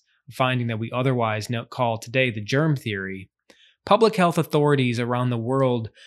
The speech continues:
began to ask a very simple, but it turns out complicated question. How can we destroy these invisible enemies?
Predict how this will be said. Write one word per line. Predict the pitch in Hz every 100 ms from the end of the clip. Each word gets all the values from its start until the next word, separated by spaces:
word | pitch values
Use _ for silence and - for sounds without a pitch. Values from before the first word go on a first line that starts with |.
| -
began | 135 131 156
to | 151 - 127
ask | 123 123 -
a | 127
very | 135 143
simple, | 135 - 127 120 123 123 - _ _
but | 131
it | 127
turns | - 135 127
out | 117 -
complicated | - 113 117 113 117 113 110
question. | - 160 - - 92 92 _ _ _ _
How | - 151
can | 165 147
we | 143
destroy | 131 117 - 131 123
these | 113 113 110
invisible | 107 110 107 110 104 101 101 _ -
enemies? | 123 113 101 85 87 -